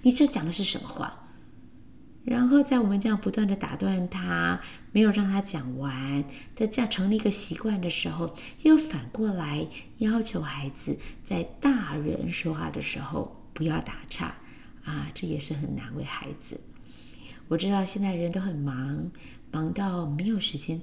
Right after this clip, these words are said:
停下来听，尤其是没有时间停下来聆听我们最亲密、最在乎的人的声音，想起来真的好可惜。我在我准备这一集的时候，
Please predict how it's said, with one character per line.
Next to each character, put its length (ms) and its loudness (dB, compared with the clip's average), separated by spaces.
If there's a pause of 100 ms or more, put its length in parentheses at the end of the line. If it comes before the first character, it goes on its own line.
(580)
停 240 2
下 160 0
来 160 -8
听， 400 -8 (480)
尤 220 4
其 260 2
是 380 2 (300)
没 140 2
有 140 8
时 180 -2
间 340 -2
停 220 -6
下 220 -4
来 340 -4
聆 320 -2
听 280 -4
我 40 -2
们 160 0
最 220 0
亲 320 0
密、 180 -2 (460)
最 240 -2
在 180 -4
乎 200 -4
的 120 -6
人 200 -8
的 80 -6
声 200 -2
音， 400 -2 (280)
想 200 -6
起 140 -4
来 160 -6
真 260 -4
的 80 -6
好 200 -10
可 240 -10
惜。 400 0 (840)
我 140 4
在 220 2
我 120 4
准 180 -2
备 160 -2
这 140 -2
一 180 0
集 340 2
的 140 -2
时 160 -4
候， 300 -4